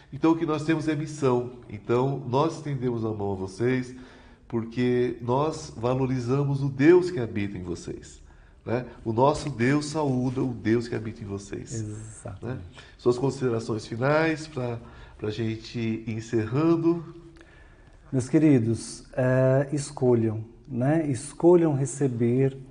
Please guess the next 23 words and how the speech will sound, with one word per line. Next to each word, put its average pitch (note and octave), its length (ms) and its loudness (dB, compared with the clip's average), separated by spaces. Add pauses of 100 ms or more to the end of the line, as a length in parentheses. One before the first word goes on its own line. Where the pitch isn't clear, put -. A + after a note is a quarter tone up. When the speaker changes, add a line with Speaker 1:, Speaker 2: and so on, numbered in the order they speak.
(120)
Speaker 2:
né? C3+ 360 2
Escolham D3 580 2
potencializar C#3+ 1400 2
e C#3 60 -2
trazer C3+ 580 2
à F3 60 4
tona, C3 480 0
vou B2 160 -2
repetir, B2 580 -2 (260)
o B2+ 60 -4
ser F3 280 4
infinito C#3 520 0
de C#3 160 -4
possibilidades B2 880 -2
que - 120 -10
vocês C3 420 -8
são, A2 260 -8
que - 140 -12
nós C#3 260 0
somos, G2 580 -6
né? A#2+ 240 -4 (420)
Venham C#3 280 4
conosco, C#3+ 640 0